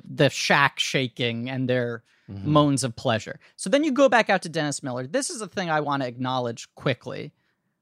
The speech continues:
Speaker 1: The way that Dennis Miller, and Fred Wolf is the other guy at the radio station, right? But also the groups of people listening to this story over the radio relate to it,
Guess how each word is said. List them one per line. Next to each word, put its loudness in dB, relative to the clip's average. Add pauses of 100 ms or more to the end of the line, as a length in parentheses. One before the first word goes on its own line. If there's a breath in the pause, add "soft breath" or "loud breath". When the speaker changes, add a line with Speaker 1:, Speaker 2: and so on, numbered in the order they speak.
(300)
Speaker 1:
The 8
way 4
that -2
Dennis 2
Miller, 0
and 2
Fred 4
Wolf -2
is -6
the -2
other 0
guy 0
at -6
the -2
radio -6
station, -12
right? -2 (480)
But 0
also 4
the -4
groups -6
of -8
people -4
listening -2
to -20
this -4
story -2
over -2
the -6
radio 2
relate -2
to -4
it, -6